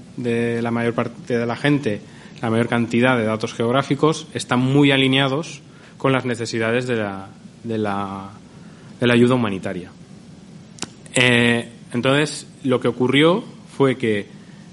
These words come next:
eh, hasta en, entre dos mil cuatro y dos mil diez, eh, nadie había, nadie se había dado cuenta de que esta interacción era posible.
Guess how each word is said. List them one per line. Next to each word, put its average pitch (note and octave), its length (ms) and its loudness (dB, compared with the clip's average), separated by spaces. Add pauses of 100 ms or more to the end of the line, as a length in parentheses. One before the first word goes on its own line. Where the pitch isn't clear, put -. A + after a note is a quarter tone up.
(140)
eh, A2+ 640 0 (600)
hasta A#2+ 760 0 (440)
en, C3 240 0
entre B2+ 480 4
dos B2 180 2
mil D3+ 240 2 (120)
cuatro E3+ 460 2
y G#2+ 60 0
dos A2 180 -2
mil B2+ 180 0
diez, F3 440 0 (720)
eh, A#2 760 -2
nadie D3 300 4
había, D3+ 260 4
nadie D#3 300 2
se D#3+ 120 -4
había C#3+ 220 2
dado C#3+ 280 0
cuenta D3+ 500 0
de B2 240 -6
que A#2 140 -2
esta A#2 160 -2
interacción C#3 440 0
era B2+ 160 -2
posible. G2+ 440 -6